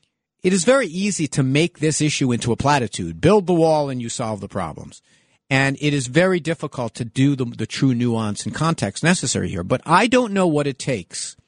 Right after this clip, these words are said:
for politicians to basically say, "I'm gonna be courageous enough to take this step."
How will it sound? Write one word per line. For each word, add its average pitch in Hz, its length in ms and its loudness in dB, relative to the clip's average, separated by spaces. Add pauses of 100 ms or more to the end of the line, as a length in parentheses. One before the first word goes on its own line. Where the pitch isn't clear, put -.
(480)
for 131 160 -2
politicians 143 960 -2 (420)
to 147 80 0
basically 151 600 0
say, 131 320 2
"I'm 143 240 0
gonna 151 140 2
be 131 100 0
courageous 127 560 0
enough 113 200 -2
to - 100 -8
take - 260 -2
this 104 160 -4
step." - 380 -6